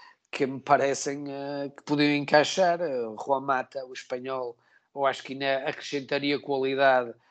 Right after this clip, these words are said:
eh, aos clubes portugueses, eh, jogadores, clubes que procuram um médio mais criativo. Ahm,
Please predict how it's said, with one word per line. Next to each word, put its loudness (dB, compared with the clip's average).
eh, -2
aos -4
clubes -10
portugueses, -4
eh, -6
jogadores, -8
clubes -4
que -16
procuram 2
um -4
médio 0
mais 0
criativo. 0
Ahm, 0